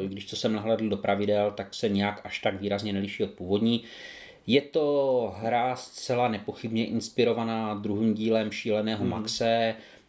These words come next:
Speaker 1: a celkově takovými těmi post-apo filmy. Eh, v podstatě to jsou závody autíček vybavených,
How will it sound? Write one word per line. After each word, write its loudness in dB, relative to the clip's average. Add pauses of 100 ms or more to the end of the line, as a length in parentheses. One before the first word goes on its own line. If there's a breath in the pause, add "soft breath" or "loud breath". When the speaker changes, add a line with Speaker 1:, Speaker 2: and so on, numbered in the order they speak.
Speaker 1:
a -6
celkově 4
takovými -4
těmi -4 (200)
post-apo 0
filmy. -4 (400 loud breath)
Eh, 2
v -12
podstatě 0
to -8
jsou 0
závody 0
autíček 0
vybavených, -2